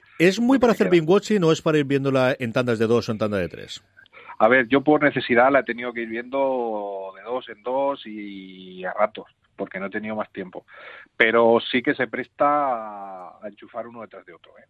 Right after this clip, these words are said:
Speaker 2: Porque queda, no queda con un cliffhanger propiamente dicho el final del capítulo, pero sí te deja ahí con decir, "Oye, ¿por dónde sigue esto?", ¿no? O sea, te deja con ganas de más. Y se puede ver perfectamente en binge watching porque no es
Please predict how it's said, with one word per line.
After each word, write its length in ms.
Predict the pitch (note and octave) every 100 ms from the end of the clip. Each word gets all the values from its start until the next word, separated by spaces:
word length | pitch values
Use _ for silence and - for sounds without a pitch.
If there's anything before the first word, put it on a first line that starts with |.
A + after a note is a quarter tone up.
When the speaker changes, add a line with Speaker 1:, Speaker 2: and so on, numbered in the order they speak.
| _
Speaker 2:
Porque 680 | F#2+ F#2 G#2 G2 F#2+ F#2 F#2+ _ _ - - - _
queda, 560 | - A#2+ C3 C3 B2+ B2
no 180 | B2+ C#3+
queda 240 | D3 D3
con 180 | D3 C#3
un 180 | D3 C#3+
cliffhanger 600 | - C3+ - D3 D3 C3+
propiamente 400 | C#3 B2+ B2+ B2+
dicho 500 | C3+ _ D3 C3+ B2+
el 280 | A#2+ A#2 A2
final 240 | A#2 A#2+
del 100 | A#2+
capítulo, 400 | - - A#2+ C3
pero 140 | A#2 -
sí 80 | -
te 100 | G#2
deja 220 | G#2 G#2+
ahí 120 | G#2+
con 160 | G#2+ G2+
decir, 260 | F#2+ G#2+
"Oye, 120 | F2+ - _ _ _
¿por 140 | G#2
dónde 160 | A#2 A#2
sigue 180 | G#2+ G2
esto?", 260 | - F2+
¿no? 120 | A2+
O 100 | E3
sea, 160 | G2+ F#2
te 120 | -
deja 180 | G#2+ A#2
con 140 | G#2
ganas 200 | G#2 G#2
de 80 | F#2
más. 160 | E2+ - _ - - - - -
Y 100 | A2
se 100 | A2+
puede 180 | A#2+ B2+
ver 100 | A#2+
perfectamente 1300 | A2 G#2+ - F#2 F2+ F#2 F2+ E2+ E2 E2 D#2+ - D#2+
en 80 | E2
binge 160 | -
watching 260 | F2 - F#2
porque 720 | F#2 - F2+ F2 F2 E2+ D#2+ _ - - - -
no 240 | G#2
es 80 | G#2